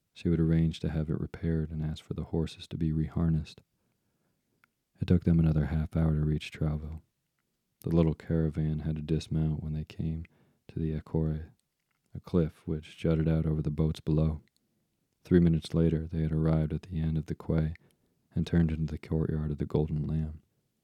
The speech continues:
an inn run by old Madame David. Virginie very quickly began to recover her strength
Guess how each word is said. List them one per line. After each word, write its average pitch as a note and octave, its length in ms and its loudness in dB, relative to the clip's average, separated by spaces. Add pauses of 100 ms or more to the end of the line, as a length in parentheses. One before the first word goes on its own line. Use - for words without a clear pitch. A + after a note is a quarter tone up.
(180)
an D2+ 100 -4
inn D#2+ 320 2
run D#2 200 0
by D#2 260 0
old D#2 300 0
Madame D2+ 420 -2
David. D2+ 380 -2 (1400)
Virginie F2+ 540 4
very D#2+ 260 2
quickly E2 380 4
began D#2 340 2
to D#2 60 0
recover D#2 500 -2
her D#2 120 -8
strength D#2 380 -4